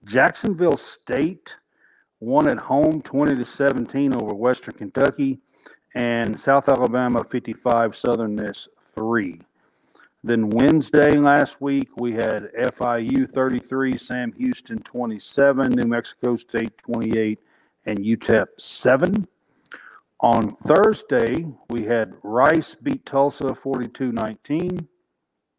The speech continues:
No, forty-two ten. James Madison beat Marshall,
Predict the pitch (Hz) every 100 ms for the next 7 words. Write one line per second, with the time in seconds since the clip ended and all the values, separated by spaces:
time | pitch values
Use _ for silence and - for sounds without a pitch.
0 | _ - 110 - - 139 117 - 117 -
1 | 151 165 180 175 - _ _ _ _ -
2 | - _ _ 104 - 147 147 123 131 139
3 | 135 139 127 120 127 120 117 127 - 113
4 | 110